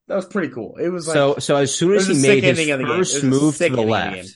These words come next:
Speaker 2: oh, it was amazing. I was watching it with my wife, and we were both just like, "Go, go!" You know, it, it was one of those moments where it really was. And I even said, as soon as he made his first move, I remember being like,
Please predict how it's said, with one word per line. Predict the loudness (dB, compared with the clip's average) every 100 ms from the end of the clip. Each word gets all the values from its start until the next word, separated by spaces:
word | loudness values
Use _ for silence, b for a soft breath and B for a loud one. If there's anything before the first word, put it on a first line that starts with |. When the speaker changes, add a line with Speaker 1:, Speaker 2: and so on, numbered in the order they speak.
| _
Speaker 2:
oh, | -6
it | -6
was | -8
amazing. | -8 -8 -8
I | -6
was | -2
watching | -2 -2
it | -4
with | -4
my | -4
wife, | -2 -2
and | -2
we | -4
were |
both | -2
just | -4
like, | -2
"Go, | -2 -2 -4 -4
go!" | -2 -2 -6 -4
You | 0
know, | 4 4
it, | 2 2
it |
was | 2 2
one | 2
of | 2
those | 2 0
moments | 0 0 -2 -4
where | -4
it |
really | -2 -2 0
was. | 0 0 -2
And | -8 -12 B B B _ -6
I | -4
even | 0 0 0
said, | -2 -2
as | -4
soon | -4 -2 0
as |
he | 0
made | 0
his | 0 -4
first | -2 -2 -2
move, | -4 -4 -4 -8
I |
remember | -4 -2 -2
being | -2 -2
like, | -4 -8